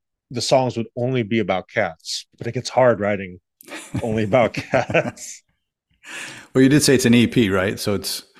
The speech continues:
Speaker 1: Yeah.
Speaker 2: four
Speaker 1: The
Speaker 2: tracks
Speaker 1: fourth
Speaker 2: versus
Speaker 1: song.
Speaker 2: ten? Yeah.
Speaker 1: Exactly.
Speaker 2: Okay. Okay. I can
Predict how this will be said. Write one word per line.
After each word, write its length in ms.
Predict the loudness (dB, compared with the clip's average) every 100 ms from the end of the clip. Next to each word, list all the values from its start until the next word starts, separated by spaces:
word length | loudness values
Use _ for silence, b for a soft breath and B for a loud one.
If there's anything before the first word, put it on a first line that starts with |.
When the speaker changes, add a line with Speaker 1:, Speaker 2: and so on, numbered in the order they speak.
| B B
Speaker 1:
Yeah. 260 | -4 -4 -4 _ -16
Speaker 2:
four 320 | -2 0 2
Speaker 1:
The 80 | 2
Speaker 2:
tracks 120 | 4
Speaker 1:
fourth 160 | 4 4
Speaker 2:
versus 120 | 4
Speaker 1:
song. 260 | 4 4 2
Speaker 2:
ten? 520 | 2 2 2 0 B B B B _ -6
Yeah. 180 | -4
Speaker 1:
Exactly. 440 | -2 -2 -2 -2 -2
Speaker 2:
Okay. 160 | -4 -10 _ _ -12
Okay. 340 | -8 -6 -6 -8 _ _ -14
I 80 |
can 340 | -8 -6 -6